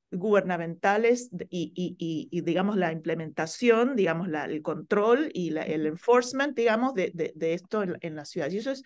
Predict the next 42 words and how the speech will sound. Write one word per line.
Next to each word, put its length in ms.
es 360
súper 400
importante 560
y 60
es 160
algo, 180
yo 160
creo, 180
que 260
en 100
lo 80
que 80
se 120
debe 140
actuar 480
inmediatamente, 920
¿no? 180
Em, 720
eh, 520
en 160
términos 440
de, 340
digamos, 380
cuáles 240
son 120
las 120
lecciones, 640
las 140
cosas 220
que 100
tenemos 260
que 100
tener 260
en 120
cuenta, 680
eh, 80
para, 380
para 180
mejorar 360
la 100
salud 400
en, 160